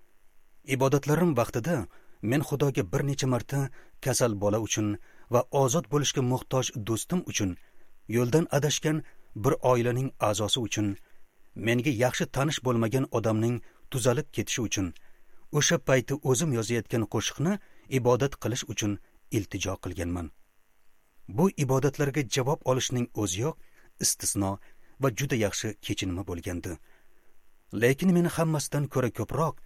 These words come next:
ro'za natijasida olgan marhamatlar men ibodatimda so'raganimdan bir necha barobar ko'pligi taajjublantirgandi. Biz uchun va biz orqali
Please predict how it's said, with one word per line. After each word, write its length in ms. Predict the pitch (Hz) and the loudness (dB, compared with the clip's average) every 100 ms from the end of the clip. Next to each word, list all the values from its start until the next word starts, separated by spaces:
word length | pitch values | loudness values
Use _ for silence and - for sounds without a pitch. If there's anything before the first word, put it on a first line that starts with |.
| - - - | -20 -20 -6
ro'za 300 | 120 127 131 | 2 4 4
natijasida 520 | 147 139 127 135 - | 2 0 -2 -4 -2
olgan 340 | - 120 110 113 | 0 0 2 0
marhamatlar 640 | 104 104 107 98 - 101 107 113 - - - - - | 0 0 -2 -4 0 0 0 -6 -16 -20 -20 -20 0
men 200 | 131 147 - | 2 2 0
ibodatimda 640 | 120 127 131 135 123 143 139 - - | 2 2 2 0 0 0 0 -4 -14
so'raganimdan 800 | - - 127 110 127 120 147 147 - - - | -2 2 2 2 0 2 2 0 -4 -18 -10
bir 200 | 104 147 | 4 4
necha 280 | 151 139 143 | 6 2 0
barobar 460 | 95 117 123 110 117 | 2 2 4 2 -2
ko'pligi 500 | - 120 104 98 107 101 - - | -2 -2 0 0 -2 -4 -12 -10
taajjublantirgandi. 1080 | - 113 95 104 95 90 - 87 92 87 90 76 - - _ _ _ _ _ - | -2 -2 -2 -6 -6 -6 -6 -6 -6 -4 -6 -8 -16 -20 _ _ _ _ _ -12
Biz 220 | 104 113 - | -4 -2 -2
uchun 240 | 107 - 139 135 - - | -2 -2 -2 -2 -10 -8
va 180 | 104 113 | 0 0
biz 200 | 101 104 - | 0 -4 -2
orqali 420 | 104 - 104 | -4 -2 -4